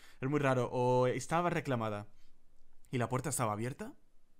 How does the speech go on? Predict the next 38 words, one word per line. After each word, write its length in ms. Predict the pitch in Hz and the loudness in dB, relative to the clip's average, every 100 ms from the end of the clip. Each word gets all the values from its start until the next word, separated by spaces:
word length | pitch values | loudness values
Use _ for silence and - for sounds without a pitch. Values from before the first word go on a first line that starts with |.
| - - - - - - - - - - | -20 -20 -20 -20 -20 -20 -20 -20 -20 -8
Pero 160 | 120 117 | -2 0
en 80 | 131 | 2
ese 240 | - 165 | 0 0
caso 320 | 156 160 190 | 2 2 0
me 160 | 170 123 | 2 2
debería 340 | 113 113 143 | 2 2 2
dejar 380 | 160 - 165 - | 0 0 -2 0
reclamar 680 | 113 117 110 113 113 110 107 | -2 -2 -2 0 0 -2 -4
la 180 | 110 110 | -4 -2
casa, 280 | 127 - 110 | -2 -4 -4
¿no? 140 | 120 | -4
Desde 260 | 139 110 110 | -4 -4 -4
dentro 320 | 113 104 110 | -4 -4 -4
o 60 | 104 | -2
algo, 180 | 104 | -4
porque 180 | 101 101 | -6 -8
si 160 | - 110 | -8 -6
no, 80 | 131 | -6
entonces, 560 | 143 139 - 160 - - - - | -6 -8 -4 -6 -6 -10 -12 -8
vale, 160 | 113 110 | -4 -2
dejas 240 | 107 117 | -2 -2
la 100 | 117 | 0
puerta 220 | 117 113 | 0 0
abierta 440 | 113 156 170 170 113 | 0 0 -2 0 0
y 300 | 104 87 95 - - - - | -2 -6 -8 -14 -14 -16 -10
no 140 | 104 | -4
te 80 | 113 | -2
la 80 | 113 | 0
pueden 180 | 113 107 | -2 -4
quitar 240 | 107 110 | -4 -4
de 80 | 107 | -2
ninguna 240 | 107 107 | -2 -4
manera. 340 | 104 120 104 - - - - - | -2 -4 -6 -10 -16 -16 -16 -14
Es 160 | - 117 | -8 -4
muy 120 | 165 | -2
raro 300 | 131 143 127 | 0 0 -2
todo 180 | 98 95 | -4 -8
eso. 260 | 95 - | -8 -12